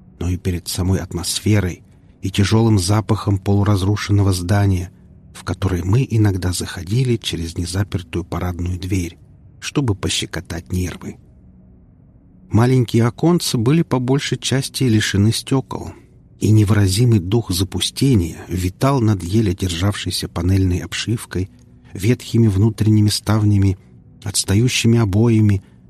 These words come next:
отваливающейся штукатуркой, шаткими лестницами и теми частями поломанной мебели, которые еще оставались там. Пыль и паутина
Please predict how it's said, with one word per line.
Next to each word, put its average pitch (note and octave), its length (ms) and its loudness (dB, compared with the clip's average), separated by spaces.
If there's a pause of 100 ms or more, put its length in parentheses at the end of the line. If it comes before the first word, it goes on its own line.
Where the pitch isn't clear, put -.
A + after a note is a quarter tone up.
(100)
отваливающейся G#2+ 960 0
штукатуркой, C3 960 0 (200)
шаткими A2 560 2
лестницами A#2+ 800 2 (400)
и - 100 -10
теми C#3 340 2
частями A2+ 580 0
поломанной F#2 580 0
мебели, A2+ 480 0
которые F#2 540 -6
еще D#2+ 380 -8
оставались D#2 720 -10
там. - 360 -14 (1160)
Пыль A#2 520 2
и - 80 -4
паутина A2 760 2